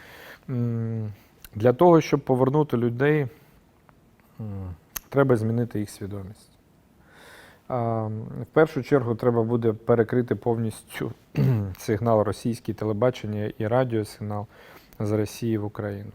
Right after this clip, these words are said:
Тому що, ну, це просто жах, що вони там говорять. Е, я не знаю, коли вони, е, зійшли з розуму, я не знаю, коли в них абсолютно свідомість змінилась, але,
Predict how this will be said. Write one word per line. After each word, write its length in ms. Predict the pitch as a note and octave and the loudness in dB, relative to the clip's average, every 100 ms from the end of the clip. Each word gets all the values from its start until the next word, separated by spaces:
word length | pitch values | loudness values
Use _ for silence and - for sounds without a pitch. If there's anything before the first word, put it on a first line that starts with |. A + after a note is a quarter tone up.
| - | -10
Тому 260 | A2+ A2 | -6 -6
що, 160 | - A2+ | -6 -6
ну, 120 | A2+ | -6
це 160 | - A2 | -6 -6
просто 360 | A2 G#2+ - | -6 -8 -8
жах, 260 | G2 G2 F#2+ | -8 -8 -10
що 220 | - A#2 | -6 -4
вони 200 | A2 G#2+ | -2 -6
там 200 | G2+ G#2 | -8 -10
говорять. 320 | G2 G2+ G2+ - _ _ _ _ _ _ _ _ _ _ - | -8 -10 -12 -16 _ _ _ _ _ _ _ _ _ _ -6
Е, 340 | C3 A#2 A2 A2 - - _ _ _ _ | 0 2 0 -2 -10 -20 _ _ _ _
я 300 | A#2+ G#2+ C#3 | -4 4 6
не 120 | D#3+ | 6
знаю, 520 | C#3+ C#3+ D#3+ C3+ B2 A#2 - - | 4 4 6 6 4 2 -8 2
коли 440 | C3+ C#3 C3+ C#3+ | 6 8 8 6
вони, 420 | A#2 A#2+ A#2+ A#2 | 6 2 2 2
е, 480 | A2+ - A2+ A2+ A2+ | 0 -2 -2 0 0
зійшли 460 | G#2 A2+ A2+ B2+ B2 | 0 -2 -2 0 2
з 80 | A2+ | 4
розуму, 640 | C3+ F#3 E3+ A#2+ G#2+ G#2 - | 6 6 2 -2 -4 -8 -10
я 120 | A#2 A#2+ | -6 -4
не 120 | B2 | -2
знаю, 400 | B2 C3 A#2 A2+ - | 0 2 2 -2 -2
коли 520 | - B2 B2+ C3 A#2 - - - _ | 2 6 8 6 4 -2 -20 -20 _
в 160 | A2 G#2+ | -6 -2
них 200 | B2 - | 0 0
абсолютно 640 | C3 - - B2 C3 C3 - | -2 -2 0 4 4 2 -6
свідомість 600 | - A#2+ B2 A#2+ A2+ G2+ | -4 0 2 2 0 -2
змінилась, 680 | A2+ A#2 C#3 F#3 C3 - - | 0 2 2 2 2 -2 -4
але, 800 | A#2 A2 A#2+ A#2+ A#2+ A#2+ A#2 A2 | -2 2 6 8 10 10 8 4